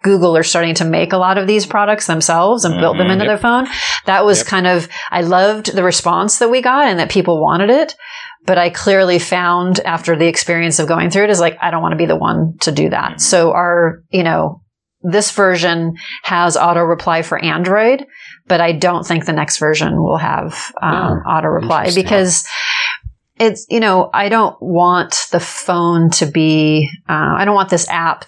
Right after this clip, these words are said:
Speaker 1: to be this necessary. We're, we're really excited 'cause the, um, the team we, we've put together, we're all really in alignment about the simplicity of it,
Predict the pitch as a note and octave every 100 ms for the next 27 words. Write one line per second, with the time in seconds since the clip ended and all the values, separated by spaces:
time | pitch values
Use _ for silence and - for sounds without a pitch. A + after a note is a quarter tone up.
0 | - D3+ D#3+ D#3 D#3 D3 D#3 - D#3+ D#3
1 | - E3 - E3 D#3+ D#3+ D#3+ D#3+ F3 -
2 | E3+ - G3 F#3+ G#3+ A#3 F3+ - E3 D#3+
3 | D#3+ E3 C#3 - D3 E3 - - D#3+ D3+
4 | D#3 D#3 - F3 E3 D#3 - E3 D#3 D#3+
5 | - E3 D#3+ D#3 D#3 D#3 - E3 E3+ D#3+
6 | E3 E3+ E3 E3 D#3+ D#3+ D#3 D3+ D#3 E3
7 | D#3+ D#3+ D#3+ - D#3 - F#3 - F#3 F3+
8 | E3+ E3+ F3 D#3+ E3+ D#3+ -